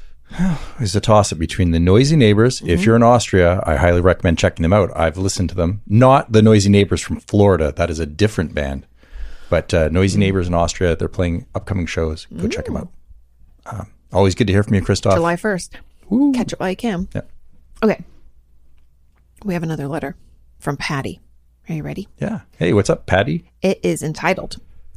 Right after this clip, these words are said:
Speaker 2: Manager Mania, Driving Big Bird,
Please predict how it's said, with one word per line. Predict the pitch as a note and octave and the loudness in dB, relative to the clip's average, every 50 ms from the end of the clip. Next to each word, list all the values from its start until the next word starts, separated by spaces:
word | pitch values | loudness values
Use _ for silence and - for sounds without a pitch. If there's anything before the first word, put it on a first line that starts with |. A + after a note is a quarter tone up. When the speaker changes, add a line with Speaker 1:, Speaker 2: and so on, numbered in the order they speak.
| - - - | -18 -10 -6
Speaker 2:
Manager | G3+ E3+ E3 D3+ D#3+ F3 F#3 F#3+ - G#3 G#3 | -4 -2 0 0 0 0 -2 0 0 0 2
Mania, | G3+ F3 E3 E3 E3 D#3 D3 C3+ A#2+ G2 E2+ D#2+ F#2 F3+ - _ _ _ _ _ _ _ _ _ _ - - - - | 2 2 2 2 2 2 0 -2 -4 -4 -6 -6 -8 -10 -12 _ _ _ _ _ _ _ _ _ _ -20 -20 -20 -12
Driving | - - F3+ E3 D#3+ F3 F#3 F#3+ F#3 F3+ | -4 0 2 4 4 2 2 0 0 0
Big | E3+ E3 G3 G#3+ G3 | 0 0 0 0 0
Bird, | F#3+ C#3+ C3 A#2+ B2+ D#3+ F3+ - | 0 0 2 2 0 -2 -4 -10